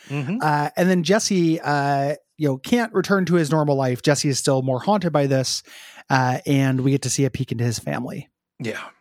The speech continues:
Speaker 2: life.
Speaker 1: Oh, God. His family.
Speaker 2: Uh, yeah, which is, which is really well observed.
Speaker 1: Yeah.
Speaker 2: Like, all of that stuff is really good.
Speaker 1: Mm-hmm.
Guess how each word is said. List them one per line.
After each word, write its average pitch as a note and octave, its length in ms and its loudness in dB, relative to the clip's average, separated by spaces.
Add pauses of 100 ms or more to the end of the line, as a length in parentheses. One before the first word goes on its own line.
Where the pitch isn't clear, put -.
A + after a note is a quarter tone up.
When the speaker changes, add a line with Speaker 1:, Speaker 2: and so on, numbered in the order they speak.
(200)
Speaker 2:
life. - 420 -18
Speaker 1:
Oh, - 180 -12
God. E2+ 360 -16 (200)
His G2 200 -8
family. G2+ 280 -6
Speaker 2:
Uh, B2+ 340 -4 (460)
yeah, A#3 140 6 (140)
which E3+ 180 2
is, F#3 120 4
which E3+ 180 0
is D#3 100 0
really D3+ 260 4
well B2+ 200 -2
observed. - 400 -12 (200)
Speaker 1:
Yeah. B2+ 220 -6
Speaker 2:
Like, C3+ 140 0
all C3 120 4
of B2 60 -2
that B2+ 140 -2
stuff B2 160 -6
is A#2+ 100 -6
really B2 160 -4
good. G3+ 240 -2 (340)
Speaker 1:
Mm-hmm. A2+ 100 -2